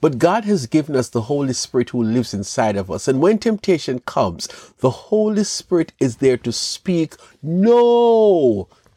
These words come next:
to that which temptation is leading us into.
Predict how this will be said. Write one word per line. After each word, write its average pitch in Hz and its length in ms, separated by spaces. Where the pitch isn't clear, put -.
to 143 120
that 139 320
which 147 260
temptation 123 640
is 95 160
leading 87 340
us 85 160
into. - 420